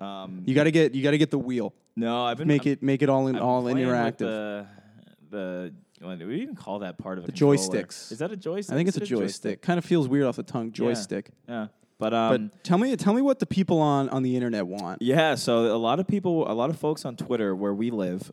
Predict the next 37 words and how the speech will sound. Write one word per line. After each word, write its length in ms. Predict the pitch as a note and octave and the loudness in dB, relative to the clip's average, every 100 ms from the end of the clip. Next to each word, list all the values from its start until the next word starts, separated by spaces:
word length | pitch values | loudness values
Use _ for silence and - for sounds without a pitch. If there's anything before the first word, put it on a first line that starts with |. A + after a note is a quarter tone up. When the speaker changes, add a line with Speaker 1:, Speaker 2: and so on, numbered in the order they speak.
| - | -8
Speaker 1:
um, 320 | E2+ F#2 F2+ | -4 -4 -4
we're 100 | F#2 | -4
talking 360 | G#2 A2 G#2 G#2 | -4 -4 -4 -4
a 40 | |
lot 200 | F#2+ G2 | -4 -4
about 320 | G#2 G2+ G2 | -4 -2 -4
some 180 | - G#2 | -4 -4
of 80 | G2 | -2
the, 240 | F#2+ F2+ - | -2 -4 -8
the 320 | F#2 F2 E2+ - - | -8 -6 -6 -10 -8
comical 680 | B2 A#2 A2 G2+ G2 F#2+ - | -4 -4 -4 -2 0 -2 -4
things 200 | G#2 G2+ | -4 -4
that 80 | F#2 | -4
they'd 180 | G2 F#2+ | -4 -2
like 180 | F#2+ F#2 | -4 -6
to 60 | |
see 240 | - F#2+ F#2 | -8 -6 -6
in 80 | |
terms 300 | F#2+ G2 G2 | -6 -8 -8
of 100 | F2+ F2+ | -10 -6
realism, 480 | F#2 F#2 F#2 F2+ | -4 -4 -6 -6
right? 240 | F#2 F#2+ - | -6 -6 -4
So, 320 | G#2 F#2 F2+ - - - _ | -2 0 -2 -6 -20 -20 _
um, 480 | F2 F#2+ F#2 F#2 F#2+ _ D#2+ | -8 -6 -6 -10 -16 _ -8
things 240 | A#2+ G#2+ | -6 -4
like 160 | G#2+ G2 | -4 -4
changing 500 | - A2+ A2 G#2+ A2 | -4 -4 -4 -2 -2
your 160 | G#2 F#2 | -2 -2
grades 760 | G2 G2 G2+ G2+ G2 - - _ _ - | -2 -2 0 0 -4 -10 -18 _ _ -18
to 100 | - | -8
the 60 | G2+ | -6
star 280 | - G2+ G2+ | -2 0 0
players 380 | - G2+ G2 F#2+ | -2 0 0 -2
eligible, 500 | F#2+ G2 G2 G2 G2+ | -2 -4 -2 -2 -2
right? 240 | G2+ G2 G#2+ | -2 0 0
I 60 | G#2 | 0
mean, 260 | G#2 G2+ | 0 -2